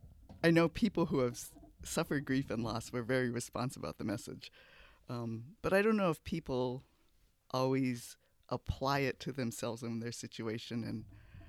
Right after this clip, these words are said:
um, in being open at wherever they are or in whatever ways they need to be more open.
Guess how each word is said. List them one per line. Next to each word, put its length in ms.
um, 380
in 120
being 300
open 360
at 120
wherever 420
they 240
are 460
or 120
in 160
whatever 320
ways 500
they 360
need 280
to 60
be 140
more 240
open. 320